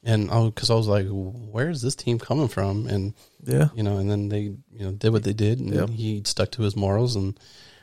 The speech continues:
Speaker 1: you know, he got, well, I think in the movie it said they had four, four guys played college ball or something like that.
Speaker 2: Which is huge.
Speaker 1: Yeah.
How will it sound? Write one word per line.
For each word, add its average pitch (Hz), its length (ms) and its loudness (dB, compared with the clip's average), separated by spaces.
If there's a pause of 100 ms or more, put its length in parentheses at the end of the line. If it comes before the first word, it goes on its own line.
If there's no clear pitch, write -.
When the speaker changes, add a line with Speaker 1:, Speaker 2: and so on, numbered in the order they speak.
(100)
Speaker 1:
you 113 80 -4
know, 107 140 6
he - 120 -8
got, 117 200 4 (180)
well, 135 140 2
I - 20 0
think 135 220 2
in 127 100 6
the 117 60 2
movie 120 240 2
it 110 80 -2
said 120 180 -2
they 123 200 2
had - 200 -6
four, 120 400 2 (500)
four 113 220 2
guys 110 280 2
played - 360 -6
college 104 340 0
ball 98 180 2
or 110 100 2
something - 220 -4
like 127 80 -2
that. 143 200 0 (100)
Speaker 2:
Which 143 120 -10
is 139 160 -4
huge. 170 500 0
Speaker 1:
Yeah. 123 340 2